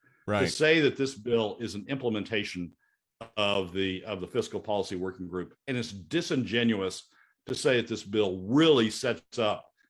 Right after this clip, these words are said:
Speaker 2: going back to P O M V fifty fifty, because it puts in a poison pill that you'll never exercise.
Speaker 1: Well, and it has the added benefit, again, of feeding into this false narrative that the, uh, a lot of the pro-spend, uh, pro-government, uh, folks have got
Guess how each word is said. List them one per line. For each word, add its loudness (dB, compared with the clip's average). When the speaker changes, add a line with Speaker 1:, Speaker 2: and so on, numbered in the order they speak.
Speaker 2:
going 2
back 0
to -6
P 0
O 0
M -4
V -8
fifty -10
fifty, -8
because -6
it -8
puts 4
in 0
a -2
poison 2
pill -4
that -8
you'll -8
never -8
exercise. -16
Speaker 1:
Well, 6
and 2
it 2
has 2
the 0
added 0
benefit, 0
again, 2
of -2
feeding 2
into 0
this -2
false 0
narrative 0
that -2
the, -2
uh, -2
a -4
lot 2
of -4
the -6
pro-spend, 0
uh, 0
pro-government, 2
uh, 0
folks 0
have -4
got 0